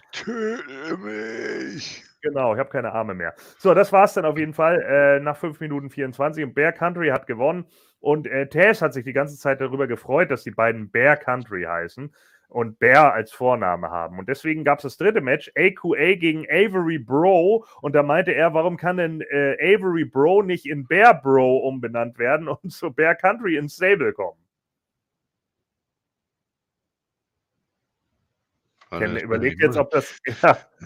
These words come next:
Speaker 2: ob das awesome oder scheiße ist. <laughs> So.
Speaker 1: Zwei im Sinn,
Speaker 2: Ja.
Speaker 1: geteilt durch und daraus die Scheiße.
Speaker 2: Allerdings, Wu-Ten. So, und dann gab's, äh, den Flipping Neckbreaker von A Q A und Avery Bro hat verloren nach drei Minuten vierzig.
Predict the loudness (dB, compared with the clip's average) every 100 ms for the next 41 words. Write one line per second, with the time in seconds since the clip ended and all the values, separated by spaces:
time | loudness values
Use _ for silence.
0 | -2 2 2 2 8 10 10 8 2 4
1 | 4 4 4 6 4 2 -6 -6 -10 -16
2 | -14 -14 -4 -2 -2 -4 -2 0 0 -4
3 | -10 -6 -4 -2 -4 -10 -12 -12 -20 _
4 | _ -6 -2 -2 -4 -4 0 0 -2 -8
5 | -8 -6 -8 -2 0 2 0 -4 -14 -12
6 | 0 4 4 0 -14 _ _ _ _ _
7 | -20 _ _ _ _ _ _ _ _ -20
8 | _ _ -4 0 0 -2 -4 0 0 0
9 | -4 -6 -8 -16 -20 -16 -16 0 2 4
10 | 2 2 2 6 8 6 2 -8 -4 -2
11 | -2 -2 0 0 0 -2 -4 -6 -8 -8
12 | -8 -12 -14 -6 -4 -2 -2 -2 0 0
13 | 2 0 -2 -6 -8 -6 -4 -4 -4 -6
14 | -8 -4 -4 -4 -8 -6 -6 -4 -6 -6
15 | -4 -2 -2 -6 -6 -6 -6 -12 -6 -6
16 | -6 -10 -14